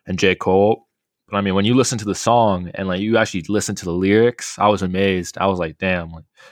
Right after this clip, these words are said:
'cause even at one point he says, "This isn't a," I'm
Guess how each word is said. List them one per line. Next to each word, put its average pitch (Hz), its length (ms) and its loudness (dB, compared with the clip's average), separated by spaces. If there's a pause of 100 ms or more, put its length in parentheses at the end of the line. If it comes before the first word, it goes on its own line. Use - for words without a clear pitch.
(140)
'cause 113 120 -2
even 135 120 4
at 113 100 4
one 123 160 4
point 104 300 0
he 104 80 -2
says, 98 260 0
"This 104 160 -4
isn't 92 280 -4
a," 87 300 0 (120)
I'm 90 60 -20